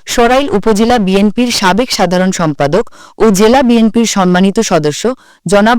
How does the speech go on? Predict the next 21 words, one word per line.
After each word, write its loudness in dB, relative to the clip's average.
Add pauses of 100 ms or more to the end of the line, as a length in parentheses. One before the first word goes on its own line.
আনোয়ার 2
হোসেন 0
মাস্টার। -4 (1040)
ফারজানা 4
আনোয়ার 2
ডায়াগনস্টিক 0
সেন্টারের 0
চেয়ারম্যান -2 (300)
ডক্টর 2
জোহেব 2 (100)
আল 2
হাসনাইন -2
বলেন, -2 (540)
"আমার 2
বাবা 2
জনাব 0
আনোয়ার 0
হোসেন -2
মাস্টার 0 (260)
বিএনপির 0
নেতা। -2